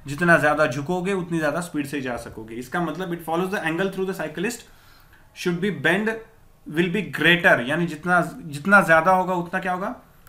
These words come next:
जितनी ज़्यादा रेडियस होगी, जितनी बड़ी रेडियस होगी, उतना कर्व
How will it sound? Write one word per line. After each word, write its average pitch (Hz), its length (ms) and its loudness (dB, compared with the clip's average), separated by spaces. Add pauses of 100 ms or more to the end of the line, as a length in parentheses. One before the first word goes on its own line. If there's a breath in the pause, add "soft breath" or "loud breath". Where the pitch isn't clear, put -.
(440)
जितनी 175 240 -2
ज़्यादा 175 260 4
रेडियस 175 480 0
होगी, 135 220 -4
जितनी 147 280 -4
बड़ी 175 480 0
रेडियस 147 400 0
होगी, 151 200 -8
उतना 185 320 -4
कर्व 185 240 -2